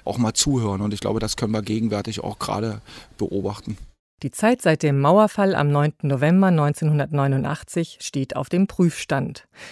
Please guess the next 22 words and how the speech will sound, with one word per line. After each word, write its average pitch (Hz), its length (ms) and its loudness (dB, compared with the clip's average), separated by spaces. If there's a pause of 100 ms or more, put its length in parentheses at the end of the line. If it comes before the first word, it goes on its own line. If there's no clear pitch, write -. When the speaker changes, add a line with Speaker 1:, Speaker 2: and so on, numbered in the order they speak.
(140)
Speaker 2:
Die 139 60 -2
sogenannte 165 600 4
Transformationszeit, 160 1500 0 (280)
in 165 160 4
der 156 240 6
die 143 220 0
D 139 120 2
D 139 120 2
R 165 320 0
Teil 147 300 0
der 175 120 6
Bundesrepublik 156 840 2
wurde. 143 420 0 (400)
Wie 208 200 0
das 165 220 0
ablief, 214 640 -2
beschreibt 175 400 -2
Kowalczuk 147 580 0
in 165 140 0
seinem 143 320 2
neuen 147 320 2
Buch, 202 340 -2